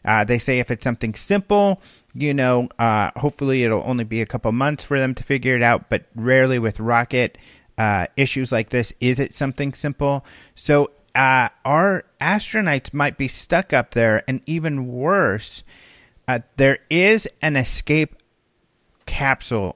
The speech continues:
on the I S S. So they could take that and come home, um, and we might need to do that. But the, it's important that there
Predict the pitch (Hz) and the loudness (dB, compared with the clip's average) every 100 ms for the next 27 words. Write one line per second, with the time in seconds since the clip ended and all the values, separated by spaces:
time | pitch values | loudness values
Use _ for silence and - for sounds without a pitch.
0 | - 120 123 120 113 110 107 - 101 - | -4 -2 0 0 0 0 -2 -2 -6 -8
1 | - - - _ - 135 120 135 156 - | -14 -20 -20 _ -6 -4 0 0 -2 -2
2 | 196 214 190 - 196 202 - 131 101 - | 0 0 0 0 2 2 2 2 2 0
3 | - 127 113 - 151 135 139 143 120 101 | -4 -4 -4 -4 -4 -4 -2 -2 -2 -6
4 | - - - _ - 120 117 117 - 135 | -16 -20 -20 _ -4 0 0 0 -2 -2
5 | 127 123 135 135 139 135 - 117 135 156 | -2 0 -2 -2 -4 -6 -10 -4 0 2
6 | 147 104 80 - _ _ 170 165 127 - | 2 -2 -4 -10 _ _ 4 4 2 -6
7 | _ _ _ _ _ _ _ _ _ _ | _ _ _ _ _ _ _ _ _ _
8 | _ _ _ _ 117 135 - 131 - 131 | _ _ _ _ -8 -6 0 0 0 -4
9 | - 156 165 185 151 147 - 120 | 0 0 0 -2 0 0 2 -2